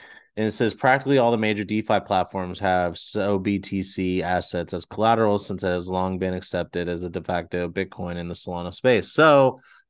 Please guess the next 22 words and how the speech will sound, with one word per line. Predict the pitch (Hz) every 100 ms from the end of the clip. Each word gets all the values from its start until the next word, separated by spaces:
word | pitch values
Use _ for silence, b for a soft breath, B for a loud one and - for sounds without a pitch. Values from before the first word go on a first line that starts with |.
| -
basically, | 139 165 160 147 165 160 156 151 151 _ _ _ _ _ _ _ _ _ _ _ _ _ _ _ _ _ _ _ _ _ _ _ -
it | 139
sounds | - - 160 165 165 135
like | 135 127 120
it's | 131 -
possible | - 147 143 139 120 117 117
that | 107 110 113
F | - 127 -
T | - 135
X | 113 104 101 -
was | 104 104 101 101 98 92
just | 98 104 - -
lying | 107 127 117
to | 92
people | 95 90 90 90
and | 87 98 95 95
making, | 101 98 92
like, | 92 90
a |
fake | 90 - 110 101 -
protocol | 113 110 104 - 98 95 95 -
to | 95 92 92 90 90 90 90 87